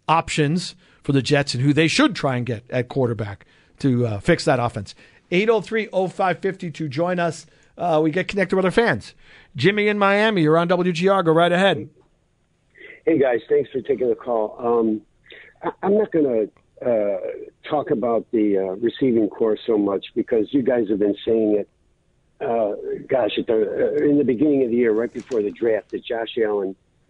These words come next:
Speaker 2: needed that help, needed those extra weapons. And, um, I mean, all you gotta do is look at the four teams that were in the Final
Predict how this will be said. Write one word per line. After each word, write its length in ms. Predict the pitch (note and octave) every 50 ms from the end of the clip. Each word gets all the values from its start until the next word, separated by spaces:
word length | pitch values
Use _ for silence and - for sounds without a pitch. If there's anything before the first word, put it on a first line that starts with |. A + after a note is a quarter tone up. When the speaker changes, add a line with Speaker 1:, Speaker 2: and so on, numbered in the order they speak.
| _ _ _ _ -
Speaker 2:
needed 420 | - B2+ C#3+ D3 B2+ B2+ A2 G2
that 240 | F#2+ G#2 F#2+ F#2 - - _ _ _ -
help, 340 | - - A2+ F#2+ F2+ F2
needed 360 | - B2 A#2 A#2+ A2+ G#2+ G2 E2
those 260 | A2 G2 G2 F2 -
extra 320 | A2 G#2+ - - - G#2 F#2
weapons. 460 | F2+ G2 G2+ G2 - F#2+ F2+ F2+ E2 - - - -
And, 340 | - A2+ G#2 G2+ G2 G2+ F#2+
um, 360 | G2+ G2+ G2 G2 F#2+ F#2+ F#2 - _ _ _ -
I 40 | C3
mean, 140 | C#3+ C#3+ D3+
all 120 | E3 F#3
you 80 | F3 C#3+
gotta 220 | D3 C#3 B2+ A#2+
do 200 | A2 C3 B2+ A#2+
is 60 | G#2+
look 200 | G2+ A2 B2 -
at 100 | A#2+ G2
the 100 | F2+ G2 -
four 160 | - A#2+ A#2 G#2+
teams 400 | F2+ - - A#2+ A#2 G#2+ F#2+ -
that 160 | G#2+ - A#2
were 140 | A2 G2+ G#2
in 140 | G2+ G2
the 140 | G2 F#2 F2+ - _ _ _ _ _ _ _ _ - -
Final 280 | B2+ A#2 A#2 G#2+ G2